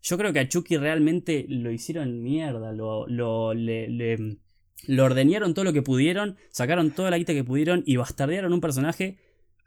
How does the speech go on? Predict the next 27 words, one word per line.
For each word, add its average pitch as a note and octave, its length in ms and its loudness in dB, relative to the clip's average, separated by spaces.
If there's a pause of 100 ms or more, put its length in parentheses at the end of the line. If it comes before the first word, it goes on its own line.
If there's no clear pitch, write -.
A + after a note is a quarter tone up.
(180)
que B2+ 200 0
es A#2 80 2
muy G#3+ 240 4
interesante, D#3+ 560 0
pero C3+ 140 2
le C3+ 60 6
hicieron F#3+ 280 0
tantas G3+ 260 -2
películas F#3+ 380 -2
que A#2+ 80 -4
ya E3 180 -2
lo, D3+ 460 2
lo, A2 360 2
lo, G#2+ 300 -2
lo G#2+ 100 -2
atrofiaron. B2+ 640 -2
O G2+ 60 -6
sea, D#3 180 0
le C3 100 2
hicieron G3+ 260 -2
una G3 120 -2
el F#3 60 0
año F#3+ 160 0
pasado E3 380 -2
que C3+ 100 -4
es C#3+ 140 -6
malísima. G#2+ 1040 -4